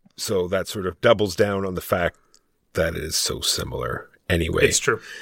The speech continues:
Speaker 2: It's true. And there were a couple of niggling typos in actual components as well, specifically the game tiles to lay out in episode two. Not a huge deal,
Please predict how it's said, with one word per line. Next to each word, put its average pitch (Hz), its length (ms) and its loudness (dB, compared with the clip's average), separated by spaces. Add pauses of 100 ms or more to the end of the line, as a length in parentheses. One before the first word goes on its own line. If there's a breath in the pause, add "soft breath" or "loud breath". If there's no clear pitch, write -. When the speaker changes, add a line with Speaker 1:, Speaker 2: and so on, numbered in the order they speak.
(180 loud breath)
Speaker 2:
It's - 140 2
true. 143 120 6
And 139 100 4
there 165 100 8
were 160 200 6 (200 loud breath)
a 139 60 -8
couple 160 260 2
of 131 100 2
niggling 135 320 0
typos 123 500 0
in 120 240 -8
actual 123 440 -4
components 139 600 -2
as 110 140 -6
well, 120 280 4
specifically 117 520 -6
the 107 80 -4
game 113 220 -2
tiles 110 380 0
to 117 100 -8
lay 117 140 0
out 117 180 2
in 113 80 -4
episode 110 400 -6
two. 110 220 -8 (320 loud breath)
Not 330 120 6
a 208 40 8
huge 175 260 0
deal, 147 240 4